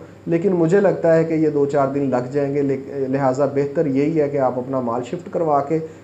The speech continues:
किसी और गाड़ी के ऊपर भेज दें, मैं अब इसको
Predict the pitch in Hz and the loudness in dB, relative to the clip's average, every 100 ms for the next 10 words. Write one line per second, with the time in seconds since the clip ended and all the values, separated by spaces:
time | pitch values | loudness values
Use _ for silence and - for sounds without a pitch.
0 | - 175 170 185 165 165 180 156 147 147 | -8 -8 -2 -2 2 2 4 4 2 2
1 | 147 135 139 131 123 120 127 160 160 - | 0 0 -4 -2 -2 -2 -2 -2 -2 -12
2 | - 143 151 151 147 143 - 147 | -14 -4 0 2 0 -2 -2 2